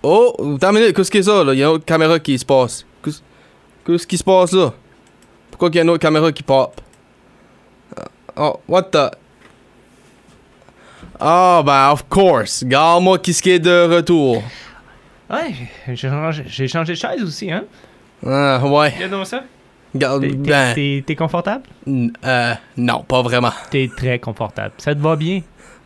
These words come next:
Speaker 2: Ça te va bien ?
Speaker 1: <laughs> Je, j'ai voulu me forcer ici à cause de ton absence, là.
Speaker 2: Bon, bon, bon.
Speaker 1: Là, explique aux gens à où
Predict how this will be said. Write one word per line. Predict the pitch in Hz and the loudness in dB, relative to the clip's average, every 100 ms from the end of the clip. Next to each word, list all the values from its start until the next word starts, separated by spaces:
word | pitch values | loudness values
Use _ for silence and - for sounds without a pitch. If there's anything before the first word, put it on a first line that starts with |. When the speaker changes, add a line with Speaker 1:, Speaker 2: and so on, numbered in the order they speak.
| - | -12
Speaker 2:
Ça | 196 151 | -6 -6
te | 156 | -2
va | 180 | -2
bien ? | 170 214 214 - - - - | 0 -2 -4 -6 -6 -8 -16
Speaker 1:
<laughs> | - - - - | -20 -20 -20 -14
Je, | - 127 | -4 -2
j'ai | 120 123 | 0 0
voulu | 127 165 | 2 2
me | 165 | 2
forcer | 165 156 170 | 0 2 2
ici | 156 165 | 2 2
à | 160 | 0
cause | 127 131 123 | 2 0 0
de | 123 | -2
ton | 139 131 | 0 0
absence, | 123 120 - 139 131 123 - | 0 -2 0 2 2 -2 -2
là. | 127 | -2
Speaker 2:
Bon, | 120 127 135 | -2 -2 -4
bon, | 123 123 123 | -4 -6 -6
bon. | 110 104 | -8 -4
Speaker 1:
Là, | 127 220 254 240 | 0 2 4 2
explique | 220 - - 240 214 233 | 0 -2 0 -2 0 2
aux | 220 202 | 4 4
gens | 214 220 | 4 2
à | - 165 165 | 2 2 2
où | 180 214 233 | 4 4 2